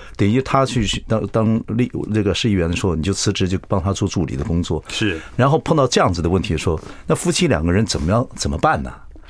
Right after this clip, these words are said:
Speaker 1: 我觉得这幕后的事情我是有兴趣的，
Speaker 2: 哦。
Speaker 1: 您照实回答。
Speaker 2: <laughs> 好，其实哈，我应该这么说啦，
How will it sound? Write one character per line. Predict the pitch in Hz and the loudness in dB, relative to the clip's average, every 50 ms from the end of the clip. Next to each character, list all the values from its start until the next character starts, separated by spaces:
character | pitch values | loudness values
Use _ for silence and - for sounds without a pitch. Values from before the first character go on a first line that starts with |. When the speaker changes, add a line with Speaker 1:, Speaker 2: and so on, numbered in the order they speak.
| - - - | -12 -6 0
Speaker 1:
我 | - 120 | 2 4
觉 | 131 170 196 | 4 4 4
得 | 208 180 | 4 2
这 | 156 | 2
幕 | - 202 208 180 | 4 4 4 4
后 | 147 - - 135 | 4 4 4 4
的 | 107 98 | 4 2
事 | - - 98 | 0 0 -2
情 | - - 82 | -2 0 0
我 | 82 80 | 0 0
是 | 92 101 | 0 0
有 | 80 78 | 0 0
兴 | - 95 80 | -2 -2 -4
趣 | 69 - - 65 | -4 -4 -8 -8
的， | 58 60 - - - | -8 -10 -12 -8 -2
Speaker 2:
哦。 | 98 95 | 2 2
Speaker 1:
您 | 214 214 - | 2 4 4
照 | - 247 190 135 104 | 4 4 4 4 2
实 | - - - 98 | 0 0 0 -2
回 | - - 104 92 92 | -2 0 0 0 0
答。 | 82 76 - - - - - 311 | 2 0 0 -2 -2 -2 0 2
Speaker 2:
<laughs> | 359 311 - | 2 4 4
好， | - 131 - - 156 147 151 151 - - - - | 2 2 4 2 0 0 -2 -6 -8 -8 -8 -4
其 | - - 214 214 | 0 2 2 2
实 | - 190 170 160 | 4 4 4 4
哈， | 156 143 135 127 123 101 98 95 | 4 4 2 2 2 0 0 0
我 | 101 117 107 - - - | 0 -2 -2 -2 -4 -2
应 | 170 180 | 2 2
该 | 190 202 196 | 4 4 4
这 | 196 175 | 4 4
么 | 139 | 2
说 | 123 - 143 127 120 | 4 4 4 4 4
啦， | 120 104 92 82 - | 4 4 2 0 -4